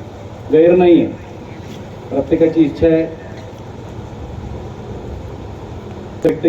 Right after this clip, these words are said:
केली असेल. परंतु भारतीय जनता पक्षाची परंपरा आहे, एक शिस्त आहे, त्या पद्धतीनं त्या ठिकाणी सर्व्हे होतो, नगराध्यक्ष पदाचा सर्व्हे होतो,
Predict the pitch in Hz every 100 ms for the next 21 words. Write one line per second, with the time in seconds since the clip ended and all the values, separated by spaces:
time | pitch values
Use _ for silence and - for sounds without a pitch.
0 | 165 160 156 165 170 - - - - -
1 | - - - - - - - - - -
2 | - - - - - - - - 143 160
3 | 165 139 139 175 175 170 - - 151 -
4 | 165 170 165 170 165 156 160 165 160 147
5 | 160 160 - - - - - - - 170
6 | 165 190 160 143 156 - - - - -
7 | - - - - - - - - 151 160
8 | 156 151 165 175 156 - - - - -
9 | - 156 151 151 139 143 156 165 143 143
10 | 139 - - - - - - - - -
11 | - - - - - - - 117 135 147
12 | 165 160 170 160 156 156 156 143 147 139
13 | 143